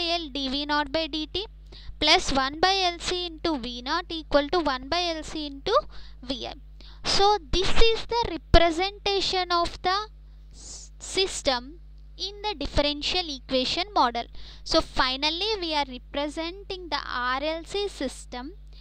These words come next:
in mathematical model, specifically in differential equation model. So in this way we are going to represent any system in the differential equation model. These models are useful for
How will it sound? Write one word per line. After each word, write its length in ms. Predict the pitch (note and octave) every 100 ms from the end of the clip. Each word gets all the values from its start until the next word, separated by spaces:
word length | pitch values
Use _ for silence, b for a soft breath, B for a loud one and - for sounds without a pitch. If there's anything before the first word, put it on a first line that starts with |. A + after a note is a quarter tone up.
| b D#4+
in 200 | F4 D#4
mathematical 920 | B3+ B3 - E4 F4 - - F4+ F#4
model, 560 | D4+ A#3 A#3 A#3+ D#4 E4+ -
specifically 1300 | - - - E4 - G#4 - G4 - E4+ D#4 F4 F#4
in 300 | - D#4 F#4
differential 720 | C4+ - C4 C4+ C4 - D4+ F#4+ -
equation 600 | B3+ - B3+ B3 E4 E4+ -
model. 320 | B3+ G#3 G3+ B B B B B -
So 340 | - F4 G4+ -
in 220 | E4+ G4
this 260 | G#4+ G4+ F4+
way 180 | F4+ F#4+
we 120 | D#4+
are 140 | D4+ C#4
going 400 | D4 D#4 F4 F4
to 100 | G4
represent 720 | F4 - C#4+ C4 D#4 E4+ -
any 380 | E4 F#4 G4 G4
system 500 | D#4+ - - D#4+ E4+
in 140 | D4
the 100 | D4+
differential 640 | B3 C4 C4+ C4+ C4+ F4 D#4
equation 640 | B3+ B3+ C4 - E4 F4+
model. 400 | D4+ A3+ B3+ - B B - C4
These 440 | A3+ D4 F#4+ -
models 460 | F4+ F4 E4 E4 F4
are 120 | E4
useful 600 | D4 C#4 C#4 - D4+ D4+
for 220 | C#4+